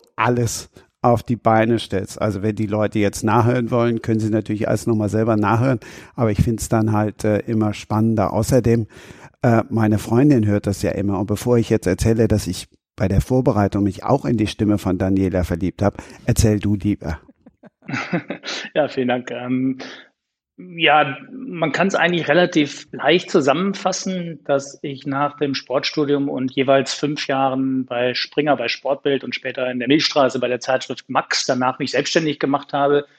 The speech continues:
Speaker 2: und seitdem eigentlich, sofern das möglich ist, und in neunundneunzig Prozent der Fällen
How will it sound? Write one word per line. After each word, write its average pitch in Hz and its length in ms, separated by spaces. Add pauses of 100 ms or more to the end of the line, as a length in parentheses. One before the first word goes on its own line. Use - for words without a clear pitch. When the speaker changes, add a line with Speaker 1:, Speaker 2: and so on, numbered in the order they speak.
(260)
Speaker 2:
und 131 180
seitdem 151 760
eigentlich, 175 600
sofern 147 500
das 156 160
möglich 190 340
ist, 214 200
und 143 140
in 143 120
neunundneunzig 147 500
Prozent 143 340
der 139 100
Fällen 143 460